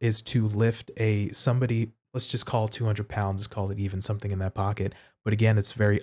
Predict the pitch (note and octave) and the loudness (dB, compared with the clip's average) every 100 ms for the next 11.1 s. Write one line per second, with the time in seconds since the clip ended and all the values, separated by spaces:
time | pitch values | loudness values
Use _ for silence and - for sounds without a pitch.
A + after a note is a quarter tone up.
0 | - A#2 A#2 A#2 A2 _ _ _ - A2+ | 2 2 2 0 -4 _ _ _ -4 -2
1 | - G#2+ G#2+ G2+ G2 G2+ A#2+ C#3+ G2 F#2+ | 0 2 2 2 0 2 2 2 0 -2
2 | G#2 G2+ G2 G#2 - A#2 G#2+ - G#2+ G2 | -2 -2 0 -2 -2 -4 -2 0 -2 -2
3 | F#2+ F#2 - C#3 C#3 - C3 B2+ B2+ B2 | -4 -6 -2 0 0 2 2 4 2 0
4 | _ _ _ A2+ G#2 G2+ G2+ - G#2+ G#2+ | _ _ _ 0 2 4 2 0 0 2
5 | G#2+ - B2 A2+ A2 A2 G#2+ G#2+ - - | 2 0 0 2 4 4 2 0 -4 -8
6 | - - C3 A2+ G#2+ B2+ B2 A#2 G#2+ A#2+ | -10 -6 -2 0 0 2 2 2 2 4
7 | A2 G#2+ G2+ G2+ G#2+ A#2 A#2 A#2+ A#2+ - | 4 4 2 0 -2 0 0 0 -2 -2
8 | A#2+ - A2+ A2+ A2+ A2 G#2+ C3 G2+ - | -2 0 0 0 2 2 4 4 2 0
9 | B2+ G#2+ C#3 D3+ _ C#3 C3 B2 - - | -2 0 0 0 _ 0 4 2 2 0
10 | B2 A2+ G2 G#2 G#2 C3 D#3+ G#2 F2 F#2+ | 0 2 -2 -2 0 0 -2 -2 -4 -2
11 | F#2+ | -4